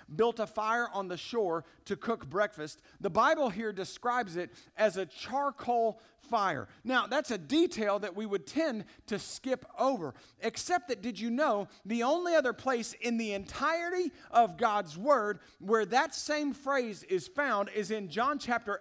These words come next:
eighteen, verse eighteen, where the writer describes the type of fire by which Peter was warming himself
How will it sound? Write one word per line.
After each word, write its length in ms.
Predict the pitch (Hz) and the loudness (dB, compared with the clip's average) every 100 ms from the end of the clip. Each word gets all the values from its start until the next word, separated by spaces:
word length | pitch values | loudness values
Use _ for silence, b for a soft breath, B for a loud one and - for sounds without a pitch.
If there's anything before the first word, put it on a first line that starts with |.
| - | -2
eighteen, 640 | 240 220 - 277 226 190 B B - | -4 -6 -6 -4 -2 -6 B B -6
verse 400 | 139 262 311 233 | 0 2 0 -4
eighteen, 540 | 190 180 127 170 170 175 B B | -4 -4 -4 -8 -6 -10 B B
where 240 | 180 240 226 | 2 2 2
the 100 | 208 | 0
writer 460 | 190 254 320 330 | 2 4 4 0
describes 640 | 240 214 - 262 254 233 170 | -4 -8 -6 -2 2 0 -2
the 120 | 180 | -8
type 360 | - 247 254 220 | -6 -4 -4 -4
of 100 | 185 | -6
fire 460 | - 262 226 190 B B | -2 2 2 0 B B
by 300 | 147 180 233 | 2 6 6
which 360 | 240 233 - - | 4 -2 -6 -4
Peter 320 | - 285 294 | 2 4 2
was 300 | 247 214 151 | 0 0 -2
warming 440 | 165 269 320 262 190 | 0 4 4 2 -2
himself 480 | 196 - 185 196 | -4 -2 0 0